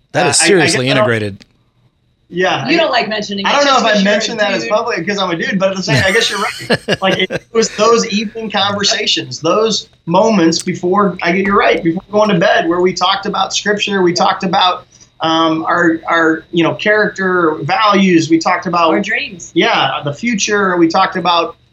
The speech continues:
Speaker 2: why, the, just the, the, the questions of, you know, what,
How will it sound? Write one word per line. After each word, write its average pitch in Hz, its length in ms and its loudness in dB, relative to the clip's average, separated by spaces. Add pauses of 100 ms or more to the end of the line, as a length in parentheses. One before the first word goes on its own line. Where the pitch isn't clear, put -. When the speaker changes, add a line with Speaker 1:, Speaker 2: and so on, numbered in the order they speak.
Speaker 2:
why, 185 460 0
the, 175 160 -2
just - 260 -4
the, 143 220 -4 (400)
the, 156 520 0
the 160 120 -4
questions 202 500 -2
of, 151 220 -2
you 165 60 -2
know, 156 80 0
what, 190 360 -2